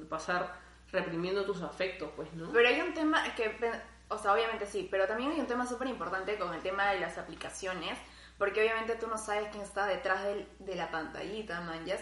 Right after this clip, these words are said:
Speaker 2: O sea, yo siento que
Speaker 1: Ujú.
Speaker 2: también da miedo porque no
Speaker 1: Mm.
Speaker 2: sabes si la persona que está atrás es un, no sé, un violador, un enfermo, no sé.
Speaker 1: A mí me pasó una vez que yo estaba, no sé, haciendo cualquier cosa y
Speaker 2: Ok.
Speaker 1: me escribió una chica de guapa, creo que fue,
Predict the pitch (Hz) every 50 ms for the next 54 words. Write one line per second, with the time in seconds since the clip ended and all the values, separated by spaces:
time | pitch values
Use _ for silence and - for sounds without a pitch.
0 | - 202 190 196 185 185 196 220 220 - 254 233 220 233 190 180 190 190 180 180
1 | 185 196 202 208 208 202 202 214 233 240 226 226 240 - 214 185 - 180 185 196
2 | 202 220 226 220 226 226 - 247 220 202 196 - 185 202 208 220 208 - 220 202
3 | - 202 202 - 233 208 - 226 220 220 - - - - - - - 220 220 214
4 | - 220 202 190 190 196 202 214 240 233 220 190 180 185 208 214 208 214 208 208
5 | 208 196 190 - - 214 208 202 202 190 180 180 180 175 180 175 - - - 214
6 | 208 202 202 - - - 190 185 190 190 208 240 262 254 208 208 196 202 196 185
7 | 180 175 165 160 156 - - - - - - - - - - - 185 185 190 190
8 | 190 - 220 202 190 190 190 185 185 185 180 180 180 175 175 170 170 165 165 160
9 | 160 160 165 165 160 - 120 139 175 170 170 151 139 - - 165 165 160 156 156
10 | 170 165 185 175 175 185 185 214 - - - 175 180 170 165 165 165 165 165 160
11 | 170 170 - - 185 180 190 190 190 190 - 226 175 185 185 190 190 - - -
12 | - - - - - - - 185 175 175 170 165 165 165 160 160 160 160 156 156
13 | 156 156 160 - - - 208 208 165 147 143 - - 165 156